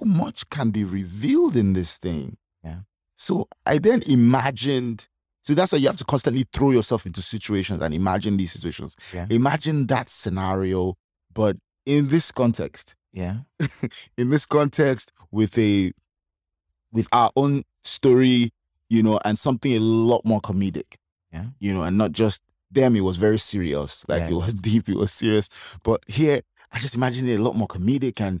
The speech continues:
Speaker 1: imagine a chaotic therapist <laughs> again. I was like, "Oh man, this is genius. This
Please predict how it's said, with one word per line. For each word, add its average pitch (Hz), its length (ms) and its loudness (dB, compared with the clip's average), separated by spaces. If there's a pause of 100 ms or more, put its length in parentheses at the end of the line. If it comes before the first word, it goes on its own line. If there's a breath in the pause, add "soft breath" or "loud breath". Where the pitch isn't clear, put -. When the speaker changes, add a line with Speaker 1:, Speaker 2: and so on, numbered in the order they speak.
(320 soft breath)
Speaker 1:
imagine 131 360 0
a 104 80 4 (140)
chaotic 120 520 -2
therapist 147 600 -2
<laughs> - 40 -4
again. 117 440 2 (360 loud breath)
I 101 80 0
was 107 120 4
like, 104 160 2
"Oh 104 240 2
man, 90 400 -2
this 101 240 -2
is 90 320 -10 (160)
genius. 95 680 0
This - 300 -2